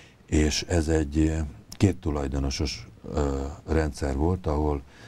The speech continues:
valamilyen módon megjelent az akkori eredménye annak, hogy egy bizonyos dolgozói kör, egy csapat,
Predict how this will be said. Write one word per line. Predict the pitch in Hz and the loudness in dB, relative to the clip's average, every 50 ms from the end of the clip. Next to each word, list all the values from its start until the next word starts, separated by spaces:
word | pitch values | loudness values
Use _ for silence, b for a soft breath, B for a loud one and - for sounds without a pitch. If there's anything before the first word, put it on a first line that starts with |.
| B B - - | B B -4 0
valamilyen | 76 85 92 101 92 85 80 76 71 71 | 2 4 4 2 2 0 -2 -2 -2 -2
módon | 73 76 78 76 73 76 71 | -2 -2 -2 0 0 0 0
megjelent | 73 78 80 78 73 76 71 73 73 73 71 - - | 2 2 2 2 0 0 0 0 0 -2 -4 -6 -8
az | - - 71 69 67 67 65 - - | -6 -4 -2 -2 -2 -2 -6 -6 -4
akkori | - 78 82 - - - - - 73 69 71 69 67 67 B B B B B B B B B B B B B B B B B B B - | -2 -2 -2 -2 -6 -6 -2 0 0 0 0 -2 -4 -4 B B B B B B B B B B B B B B B B B B B -2
eredménye | - 76 87 92 90 85 71 76 73 78 78 76 76 76 76 76 | 2 4 6 6 4 4 2 2 2 2 2 4 2 2 2 2
annak, | 78 85 87 85 82 85 85 85 - - | 2 2 2 2 2 2 2 0 0 0
hogy | 82 78 76 69 - - - | 2 2 2 0 -2 -10 -6
egy | - 73 71 67 69 | -2 0 0 0 2
bizonyos | 76 90 90 90 87 78 73 71 69 - - - - - 76 73 71 | 2 2 4 4 2 2 2 0 -2 -2 -4 -8 -10 -10 -8 -2 0
dolgozói | 80 85 85 82 73 73 73 69 67 76 73 71 71 71 69 69 69 69 67 - - - - | 2 2 2 2 2 2 0 2 2 2 2 2 2 2 2 0 0 -2 -6 -10 -16 -4 0
kör, | - 87 85 85 87 80 | 2 4 4 4 2 0
egy | 73 71 - - | -2 -4 -6 -4
csapat, | - 87 78 - - 87 82 80 - - | -2 -2 -2 0 0 -2 -2 -2 -4 -10